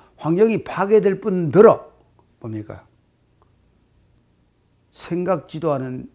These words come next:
이 세균이 일어날 수, 세균이, 병균이 발-, 발병할 수도 있어. 자연 속에는 많은 세균이 있잖아요.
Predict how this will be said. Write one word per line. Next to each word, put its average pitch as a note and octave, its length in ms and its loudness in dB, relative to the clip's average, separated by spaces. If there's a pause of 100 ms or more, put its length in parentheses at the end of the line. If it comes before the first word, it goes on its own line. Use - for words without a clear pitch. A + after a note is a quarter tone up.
(460)
이 A2+ 100 -16
세균이 C3 460 -6
일어날 G2+ 360 -16
수, - 140 -20
세균이, A2+ 500 -14 (920)
병균이 C3 400 -6
발-, A2+ 240 -12
발병할 A2 400 -14
수도 - 180 -20
있어. - 220 -20 (2500)
자연 E3 300 0
속에는 G#3+ 440 0
많은 C#3+ 380 -2
세균이 G3+ 380 -2
있잖아요. A2 760 -8